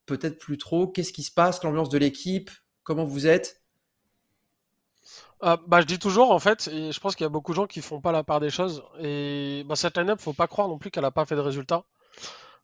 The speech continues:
Speaker 2: Euh, je
Speaker 1: Mm.
Speaker 2: le dis assez souvent, parce qu'au final, euh, on est quand même très proche de beaucoup de choses à chaque fois. Euh, par exemple, le premier R M R, euh, au final, on fait que deux, deux qualifs, je crois. Peut-être trois,
Speaker 1: Mm.
Speaker 2: mais je crois que deux de tête.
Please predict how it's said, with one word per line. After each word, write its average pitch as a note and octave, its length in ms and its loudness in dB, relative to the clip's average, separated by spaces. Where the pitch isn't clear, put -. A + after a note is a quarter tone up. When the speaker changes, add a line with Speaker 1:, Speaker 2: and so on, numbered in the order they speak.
Speaker 2:
Euh, D3+ 220 4
je C3 60 -2
Speaker 1:
Mm. C#3+ 40 -2
Speaker 2:
le D#3 60 0
dis D3 100 2
assez D#3 260 2
souvent, F#3+ 420 2
parce D3 180 -2
qu'au D#3 140 -6
final, E3 380 2
euh, C#3 640 -2
on D3 120 -4
est C#3+ 100 -2
quand D3+ 100 0
même C#3 100 -2
très - 240 0
proche E3 300 0
de D3 100 -4
beaucoup D3 280 -6
de - 40 -10
choses E3+ 320 2
à D3 60 -8
chaque C#3 200 -6
fois. E3 200 -4
Euh, C3 840 -2
par D#3 120 8
exemple, E3 300 2
le D3+ 80 0
premier F3 880 2
R D#3+ 200 4
M D#3+ 120 4
R, F3+ 340 2
euh, C#3+ 720 -4
au D#3 60 -6
final, F3+ 200 2
on D#3+ 80 2
fait D3 160 -8
que - 100 -12
deux, C#3+ 300 -2
deux F3 80 -2
qualifs, F#3 320 -2
je E3+ 80 -6
crois. A3 220 -8
Peut-être F3+ 260 -2
trois, D#3+ 220 0
Speaker 1:
Mm. C3 60 -2
Speaker 2:
mais C3 80 -6
je C#3+ 120 -8
crois F3 140 2
que C#3 60 -14
deux D3+ 160 -2
de D3+ 100 -6
tête. - 320 -4